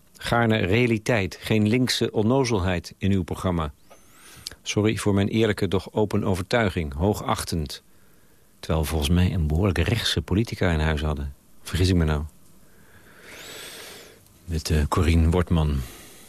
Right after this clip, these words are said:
Dus, dus dat is wel grappig, hè? Hoe, hoe, als je erover praat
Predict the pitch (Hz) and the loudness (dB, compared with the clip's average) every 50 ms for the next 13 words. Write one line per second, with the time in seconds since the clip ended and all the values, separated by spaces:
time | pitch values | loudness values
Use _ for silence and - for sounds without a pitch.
0 | - - - - 98 - - - - - - 98 - - - 117 113 117 98 104 | -20 -6 -4 -2 -2 -2 -6 -10 -4 0 0 0 0 0 0 0 2 2 2 2
1 | 104 95 - - 127 120 - 90 - - 92 107 110 104 101 107 107 - 98 107 | 2 0 0 0 -2 -2 -2 -4 -4 -4 -6 -4 -2 0 0 0 0 0 0 0
2 | 117 113 113 - - - _ - - - - - - - - - - - - - | 0 0 0 -2 -6 -14 _ -20 -20 -20 -20 -20 -20 -20 -20 -20 -20 -20 -20 -12
3 | - - 110 95 - 113 98 104 107 104 85 87 87 - 107 113 113 120 131 - | -4 -2 0 0 2 2 2 2 2 2 0 -2 -4 -2 -2 0 0 0 -2 -4
4 | - - | -6 -12